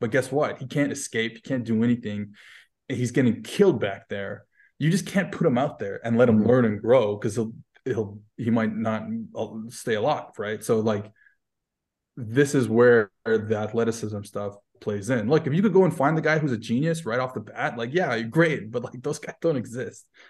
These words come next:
Speaker 1: I, maybe it's Bryce Young, I don't know. But, uh,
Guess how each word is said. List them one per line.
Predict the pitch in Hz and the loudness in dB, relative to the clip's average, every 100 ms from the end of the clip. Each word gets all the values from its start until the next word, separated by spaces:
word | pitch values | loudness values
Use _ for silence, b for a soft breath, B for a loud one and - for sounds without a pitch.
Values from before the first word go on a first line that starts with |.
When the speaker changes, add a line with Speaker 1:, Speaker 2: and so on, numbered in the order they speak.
| b | b
Speaker 1:
I, | - _ _ _ _ _ _ - | -16 _ _ _ _ _ _ -8
maybe | 123 123 | -4 -2
it's | 117 | -4
Bryce | - 104 - | -8 -10 -8
Young, | - - | -10 -10
I | - | -10
don't | 57 | -12
know. | - _ B B - | -14 _ B B 2
But, | 139 | 2
uh, | 123 123 | 4 2